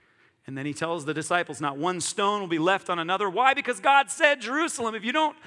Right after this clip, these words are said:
say, 'Blessed he, he who,' if you don't say, 'Blessed is he who comes in the name of the Lord,' then you will not see me, and not one stone will be left upon another."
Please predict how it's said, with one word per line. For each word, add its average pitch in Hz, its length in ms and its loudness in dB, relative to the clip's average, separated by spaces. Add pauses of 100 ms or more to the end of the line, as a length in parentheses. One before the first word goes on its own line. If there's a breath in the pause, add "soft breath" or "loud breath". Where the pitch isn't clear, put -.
(140 loud breath)
say, 349 400 2
'Blessed 262 380 -2
he, 240 320 -2
he 247 180 0
who,' 226 160 -4 (340 loud breath)
if - 120 -10
you 220 60 0
don't 285 220 2
say, 277 300 2
'Blessed 247 380 -4
is 196 100 -6
he 240 120 -2
who 220 120 -4
comes 247 260 -2
in 220 60 -8
the 220 80 -4
name 214 140 -4
of 196 40 -8
the 208 60 -2
Lord,' 233 400 -4 (320 loud breath)
then 220 160 2
you 240 140 -2
will 277 200 2
not 269 240 4
see 285 320 0
me, 254 180 -2
and 208 100 -4
not 240 180 2
one 262 240 0
stone 277 480 2
will 277 80 -4
be 247 80 -2
left 254 240 -2
upon 226 240 0
another." 220 600 -2